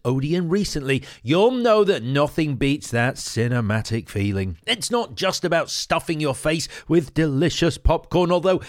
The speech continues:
let's be honest, that helps. It's your hair standing on end, your palms sweating and being transported somewhere magical. It's feeling every footstep of some giant, lumbering monster. It's car chases,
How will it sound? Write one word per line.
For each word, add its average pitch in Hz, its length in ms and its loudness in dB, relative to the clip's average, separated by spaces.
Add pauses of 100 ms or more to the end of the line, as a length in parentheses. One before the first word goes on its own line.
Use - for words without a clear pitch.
(100)
let's 190 260 -4
be 175 200 0
honest, 165 400 2 (180)
that 147 460 0 (140)
helps. - 540 0 (200)
It's - 240 -2
your 110 180 2
hair 110 320 -2
standing 101 500 -6
on 101 120 -2
end, 95 260 -4 (160)
your 165 160 2
palms 165 560 2
sweating 165 460 0 (180)
and 139 100 -2
being 151 220 0
transported 151 800 -2
somewhere 156 380 0
magical. 143 640 -2 (180)
It's 185 180 -2
feeling 190 440 0 (180)
every 196 320 0
footstep - 640 -2
of 127 100 0
some 147 240 -2
giant, 202 540 -2 (160)
lumbering 190 720 2
monster. 170 580 0 (220)
It's - 240 0
car 110 400 -2
chases, 92 560 -6